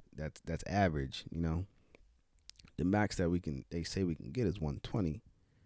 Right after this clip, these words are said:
If you could date back to history, as far as you can go,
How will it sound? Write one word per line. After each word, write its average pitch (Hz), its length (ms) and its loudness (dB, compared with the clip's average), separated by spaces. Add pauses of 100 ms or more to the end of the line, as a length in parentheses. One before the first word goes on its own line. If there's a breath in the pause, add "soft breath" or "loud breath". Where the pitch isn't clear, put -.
(760 soft breath)
If - 140 -10
you 73 60 -6
could 73 160 -4
date 82 260 4
back 85 220 0
to 107 120 -4
history, 82 520 2
as 78 120 -2
far 87 380 2
as 87 160 0
you 87 60 -2
can 78 160 -2
go, 90 340 8